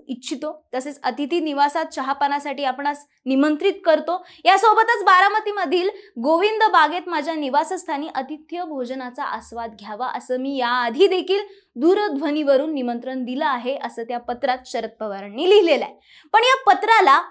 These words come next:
मुख्यमंत्री एकनाथ शिंदे आणि फडणवीसांनी उत्तर देऊन हे जेवणाचं आमंत्रण नाकारल्याचं पत्र लिहिलं. हेच पवारांना अपेक्षित होतं. शरद पवार रणनीती आखतात, ती अनेकदा पेचात टाकणारी असते.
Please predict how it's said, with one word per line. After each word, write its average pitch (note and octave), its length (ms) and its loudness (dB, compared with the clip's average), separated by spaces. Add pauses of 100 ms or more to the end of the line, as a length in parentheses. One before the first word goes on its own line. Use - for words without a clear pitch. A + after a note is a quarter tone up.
मुख्यमंत्री G#4+ 480 -4
एकनाथ F4 360 -4
शिंदे B3+ 380 0 (120)
आणि C4+ 240 -4
फडणवीसांनी A#3+ 560 -6
उत्तर - 380 0
देऊन D#4 240 0 (220)
हे F4+ 100 -2
जेवणाचं C#4 520 0
आमंत्रण A#3+ 540 -4
नाकारल्याचं G#3 560 -6
पत्र G4+ 280 2
लिहिलं. B3 280 -4 (400)
हेच - 240 4
पवारांना C#4+ 720 4
अपेक्षित A3+ 500 -8
होतं. B3+ 260 -6 (560)
शरद D4 260 4
पवार E4 280 6
रणनीती D#4 460 2
आखतात, D4 420 2
ती D#4 180 -4
अनेकदा D4+ 320 0
पेचात D#4 360 0
टाकणारी D4 520 -4
असते. C4+ 340 -8